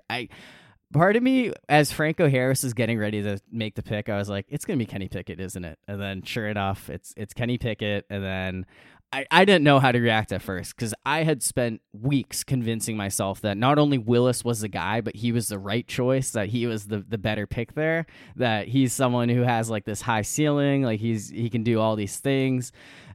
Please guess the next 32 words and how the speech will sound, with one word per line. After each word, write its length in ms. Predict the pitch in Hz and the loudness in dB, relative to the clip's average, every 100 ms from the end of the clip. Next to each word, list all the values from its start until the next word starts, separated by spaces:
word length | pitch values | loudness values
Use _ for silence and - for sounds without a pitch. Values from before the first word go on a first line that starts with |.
| - | -8
And 160 | 131 135 | 0 4
then 140 | 135 | 4
I 160 | 131 120 | 4 4
had 160 | 127 117 | 4 4
to 80 | |
all 120 | 117 113 | 6 4
of 60 | |
a 60 | 113 | 4
sudden 360 | - 113 113 | 2 2 0
be 120 | 107 110 | 0 0
like, 260 | 104 98 | 0 -2
"Oh, 200 | 85 120 | 0 0
no, 320 | 101 117 113 95 | 2 0 0 0
now 260 | 95 110 | -2 -2
I 80 | 107 | -2
need 240 | 107 107 98 | -4 -6 -6
to 60 | |
get 200 | 104 101 | -6 -4
back 240 | 95 98 104 | -2 -2 -2
on 80 | 101 | -4
the 80 | |
Kenny 260 | - 117 101 | -4 -4 -2
Pickett 300 | 117 - 147 | -4 -4 0
hype 180 | 143 147 | 0 0
train," 380 | - 165 170 147 | 0 0 2 2
which 220 | 101 - | 0 0
I 80 | 110 | -2
was 160 | 104 | -2
kind 240 | - 226 302 | 2 4 4
of 100 | 131 | 2
on 380 | 165 160 92 - | 2 0 -2 -8
in 240 | 110 104 | -8 -8